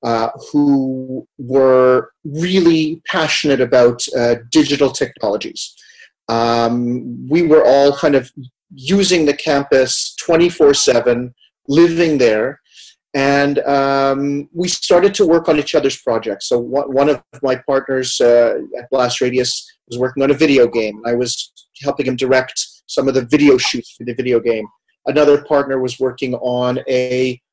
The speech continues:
a training program that was on C D-ROMs. This was, of course, you know, hundreds of years ago. Um, and I, I, you know, I was, I was helping him with some of the sound engineering.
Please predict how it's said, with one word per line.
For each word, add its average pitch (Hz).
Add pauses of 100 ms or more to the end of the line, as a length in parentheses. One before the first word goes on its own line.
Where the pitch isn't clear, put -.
a 135
training 165
program 120
that 120
was 127
on 127
C -
D-ROMs. 143
This 127
was, 123
of 120
course, - (220)
you 135
know, 113 (240)
hundreds 143
of 120
years 139
ago. 107 (380)
Um, 151
and 147
I, 147
I, 156
you 160
know, 151
I -
was, 147
I 147
was 147
helping 151
him 139
with 139
some 143
of 139
the 139
sound 147
engineering. 117